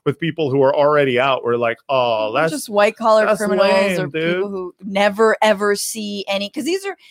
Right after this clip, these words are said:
Speaker 2: yeah, so it's interesting 'cause you're saying there's, like, a historic low clemency granting or pardoning, n-, which is, isn't the same thing, but from this president, it's just that the people he is actually pardoning are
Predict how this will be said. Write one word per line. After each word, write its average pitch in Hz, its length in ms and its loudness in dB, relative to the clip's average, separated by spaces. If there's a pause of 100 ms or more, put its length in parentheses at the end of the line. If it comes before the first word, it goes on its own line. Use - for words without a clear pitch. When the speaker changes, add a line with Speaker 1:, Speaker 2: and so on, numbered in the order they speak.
(340)
Speaker 2:
yeah, 277 120 -4
so 277 140 -4
it's - 140 -8
interesting 277 420 -4
'cause 202 120 -8
you're 196 100 -6
saying 202 240 -2
there's, 180 200 -4
like, 180 200 -2
a 175 180 2
historic 214 640 -2
low 180 720 0 (120)
clemency 180 800 -8
granting 165 520 -6
or 160 120 -6
pardoning, 165 640 -4 (340)
n-, 196 240 -6
which 190 140 0
is, 190 80 -2
isn't 220 320 2
the 175 60 -8
same 170 240 -6
thing, 165 300 -4
but 175 200 0 (240)
from 208 220 0
this 190 140 -2
president, 175 480 -2
it's 185 100 -10
just 196 160 -4
that 190 140 -6
the 170 80 -10
people 202 400 -4
he 185 280 -12
is 190 320 2
actually 170 320 -4
pardoning 156 520 -6
are 156 400 -2